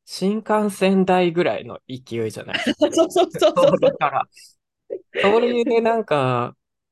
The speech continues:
Speaker 1: お金貸してあげたのかなって思ってたんですけど。
Speaker 2: うん、違うんだよ。買ってくれたの。
Speaker 1: え、でもさ、物はど-、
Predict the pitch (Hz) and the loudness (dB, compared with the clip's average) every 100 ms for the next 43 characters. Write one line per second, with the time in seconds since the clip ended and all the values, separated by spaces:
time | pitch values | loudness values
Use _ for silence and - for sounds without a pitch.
0 | _ 143 - 185 190 156 151 - 208 214 | _ -8 -2 -2 -2 -6 -6 -2 -2 -2
1 | 226 233 156 120 110 113 - - - - | -2 -4 -4 -8 -12 -14 -14 -14 -16 -16
2 | - - - - - - - - - 320 | -16 -14 -16 -18 -16 -14 -14 -14 -16 -12
3 | 339 262 240 247 240 269 262 302 311 269 | -8 -8 -8 -12 -12 -6 -4 -4 -2 0
4 | 214 190 185 _ - 190 190 208 156 320 | 0 -2 -4 _ -6 0 2 2 0 -2
5 | 320 120 - _ _ _ 143 170 196 220 | -6 -6 -8 _ _ _ -2 2 4 4
6 | 214 202 196 _ - 139 _ _ _ _ | 2 0 -6 _ -20 -20 _ _ _ _
7 | _ 131 170 196 | _ -4 0 0